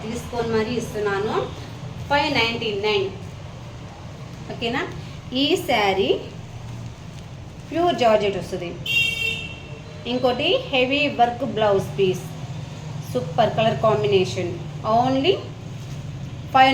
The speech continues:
నైంటీ నైన్. ఓకేనా? చాలా అంటే చాలా రీజనబుల్ ప్రైసెస్‌కి ఇచ్చేస్తున్నాను.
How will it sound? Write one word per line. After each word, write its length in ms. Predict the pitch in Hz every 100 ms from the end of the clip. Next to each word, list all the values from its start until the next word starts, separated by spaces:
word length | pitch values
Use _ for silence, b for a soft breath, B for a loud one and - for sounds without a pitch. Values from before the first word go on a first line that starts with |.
| 254
నైంటీ 300 | 220 220 220 202 202
నైన్. 200 | 208 190 185 - - - - - - - - - - 214
ఓకేనా? 320 | 202 233 254 277 240
చాలా 260 | 220 226 233
అంటే 140 | 233 240 - 233
చాలా 260 | 233 247 254 240
రీజనబుల్ 420 | 240 240 240 240 226
ప్రైసెస్‌కి 360 | 220 214 - 214
ఇచ్చేస్తున్నాను. 580 | 220 214 - 208 214